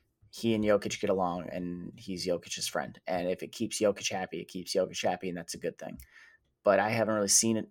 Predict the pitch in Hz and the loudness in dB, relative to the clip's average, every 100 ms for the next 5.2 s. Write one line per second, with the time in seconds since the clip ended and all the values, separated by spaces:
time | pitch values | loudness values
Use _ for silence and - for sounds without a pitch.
0 | - 104 113 107 98 95 101 101 - 98 | -6 -2 0 0 -2 2 4 4 2 2
1 | 95 92 104 101 101 107 101 - 107 110 | 4 2 0 -2 -2 -4 -4 0 0 2
2 | 110 104 - 107 107 107 - - - _ | 0 -2 -4 -4 -4 -6 -10 -20 -20 _
3 | - 104 98 95 87 98 101 - 107 - | -8 -2 -2 -2 -2 -4 0 2 2 2
4 | 104 87 107 104 113 113 104 98 90 104 | -2 -2 2 2 2 0 -2 -2 0 0
5 | 120 123 | 0 -4